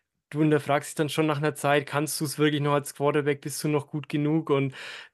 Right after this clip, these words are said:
der war total emotional, dass er das Spiel gewonnen hat, hat sich bedankt auch bei seinen Teammitgliedern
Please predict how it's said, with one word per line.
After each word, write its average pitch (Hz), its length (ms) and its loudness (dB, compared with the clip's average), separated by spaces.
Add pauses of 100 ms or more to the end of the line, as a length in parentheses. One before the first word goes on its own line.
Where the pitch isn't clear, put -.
der 139 180 6
war 139 160 4
total 143 360 0
emotional, 143 500 0
dass 143 160 -4
er 143 60 -6
das 135 60 -6
Spiel 147 220 -2
gewonnen 135 400 0
hat, 143 120 0
hat 135 140 -2
sich - 280 -16
bedankt 139 340 0
auch 135 100 -2
bei 139 100 -4
seinen 131 240 -2
Teammitgliedern 143 760 -2